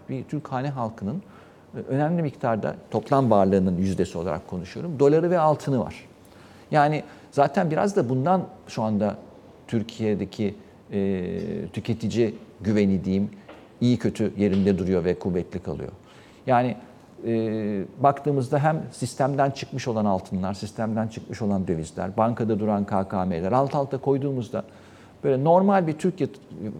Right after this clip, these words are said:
vatandaşının, çok alt düzeyi kastetmiyorum, emeklileri fa-, kastetmiyorum tabii ki.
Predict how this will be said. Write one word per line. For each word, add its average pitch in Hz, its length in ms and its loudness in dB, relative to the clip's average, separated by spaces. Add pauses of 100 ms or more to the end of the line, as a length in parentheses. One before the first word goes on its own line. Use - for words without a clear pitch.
vatandaşının, 107 680 0 (680)
çok 165 180 2
alt 143 240 4
düzeyi 135 260 0
kastetmiyorum, 127 680 -2
emeklileri 113 420 -2
fa-, 117 180 -8
kastetmiyorum 110 640 -4
tabii 90 160 -6
ki. - 160 -10